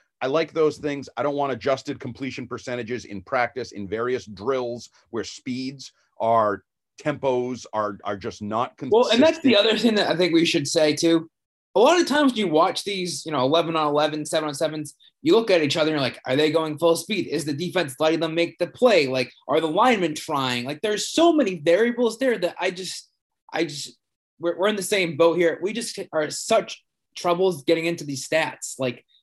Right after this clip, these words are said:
Speaker 2: there's, it, the context matters, and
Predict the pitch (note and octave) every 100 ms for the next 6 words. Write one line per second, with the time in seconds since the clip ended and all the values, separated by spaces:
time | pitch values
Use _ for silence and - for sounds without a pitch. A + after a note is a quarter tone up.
0 | _ F3 F#3 F3 - - _ - D3 _
1 | _ - _ - E3+ - G#3+ B3 A#3 A#3
2 | - D#3+ D3+ F3 G3+ A3+ A3 - _ _
3 | _ - E3+ F3 D#3